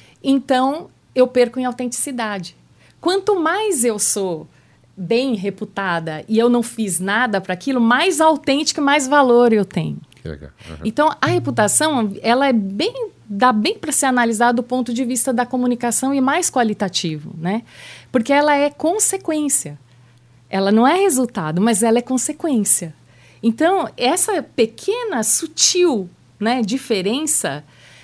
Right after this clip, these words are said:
Speaker 1: é, é muito importante. E nós, como profissionais de comunicação, ou da comunicação corporativa,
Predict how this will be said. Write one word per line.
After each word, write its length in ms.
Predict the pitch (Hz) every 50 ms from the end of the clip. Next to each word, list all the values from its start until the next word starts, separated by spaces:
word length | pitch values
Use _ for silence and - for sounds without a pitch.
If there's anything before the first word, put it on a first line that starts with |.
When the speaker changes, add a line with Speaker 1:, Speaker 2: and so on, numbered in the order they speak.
| - - _ _ -
Speaker 1:
é, 560 | 247 220 226 226 226 226 226 220 - - -
é 40 | 294
muito 500 | 302 302 311 339 359 370 359 - - 240
importante. 720 | 214 202 - 190 175 175 - 175 156 139 165 - - 208
E 20 |
nós, 360 | 220 240 262 302 339 349 339 -
como 200 | - 247 240 226
profissionais 640 | - 208 208 175 - - 202 190 180 170 165 160 156
de 80 | 180
comunicação, 960 | 190 - 190 175 175 170 165 - - 156 156 - - 196 214 240 240 214 175 170
ou 60 | 175
da 140 | 175 185 185
comunicação 640 | - 190 180 175 175 175 - 165 156 - 175 175
corporativa, 920 | - - 147 - - 156 147 147 - - - 240 277 311 254 175 160 160